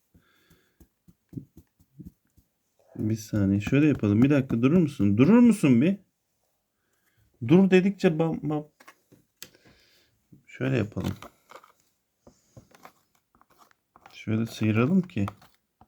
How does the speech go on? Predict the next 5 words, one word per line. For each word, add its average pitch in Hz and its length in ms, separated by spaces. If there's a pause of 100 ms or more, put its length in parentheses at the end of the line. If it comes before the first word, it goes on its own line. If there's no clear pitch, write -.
(1600)
Anladın 117 400
mı? 104 100 (1600)
Ona 110 260
da 101 100
kalsın. 98 580